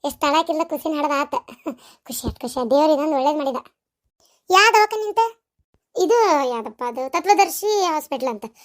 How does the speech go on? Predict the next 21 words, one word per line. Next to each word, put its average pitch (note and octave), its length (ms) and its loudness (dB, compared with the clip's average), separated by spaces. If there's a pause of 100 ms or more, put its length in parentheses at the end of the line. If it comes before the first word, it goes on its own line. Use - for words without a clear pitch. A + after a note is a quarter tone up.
(180)
ಅಲ್ಲಿ, C#4+ 220 2
ಅಲ್ಲಿ C#4 200 -6
ಸೇರ್ಸ್ಯಾರ. C4 340 -2 (720)
ಓ, C#4 60 -4
ಅಲ್ಲೇನ? C4+ 400 -2 (460)
ಹ್ಮ್, B3+ 200 -6
ಆಯ್ತು. C4+ 240 -6 (380)
ಆ, - 20 2
ನೋಡ್ಕೊಂಡ್ D4+ 380 0
ಬಂದ್ರ C#4+ 300 0
ಆತ್. C4 120 -6
ಹೋಗಿ C#4+ 260 0
ನಾನು C4+ 200 -4
ನಿಮ್ಮಪ್ಪ C4+ 340 -6
ನೋಡ್ಕೊಂಡ್ B3+ 320 -6
ಬರ್ತೀವಿ. - 420 -12 (460)
ಆಯ್ತು, F4 520 4
ಅವ್ರತ್ F#4+ 280 2
ಕಿರಿಕಿರಿ G4 280 2
ಮಾಡ್ತಾಳ G4 280 4
ಅಂತಿದ್ಲಲ್ಲ, F#4 380 4